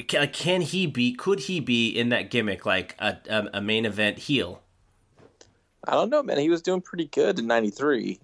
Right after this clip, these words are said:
Speaker 2: Like, he seemed that he was having some good momentum, especially heel Doink right early on.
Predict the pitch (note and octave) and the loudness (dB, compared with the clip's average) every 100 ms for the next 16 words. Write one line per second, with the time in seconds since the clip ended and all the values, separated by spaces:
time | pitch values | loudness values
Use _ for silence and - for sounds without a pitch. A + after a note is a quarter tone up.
0 | - F#2+ F#2+ B2+ B2+ G#2+ - C#3 A#2 G#2 | 0 0 2 2 0 0 0 0 2 0
1 | - B2 A#2+ B2+ C#3+ A#2+ G2 G2 A#2 G#2 | 2 0 2 2 0 -4 -8 -2 0 2
2 | G#2 A2 F#2+ A2+ A2 G#2 A#2 G#2+ G#2 B2 | 4 2 0 -6 -6 0 0 2 2 0
3 | G#2 F2+ G#2+ - - G#2 G#2 G2 A2+ A#2 | 0 0 0 -2 -4 0 2 2 2 0
4 | F#2 | -4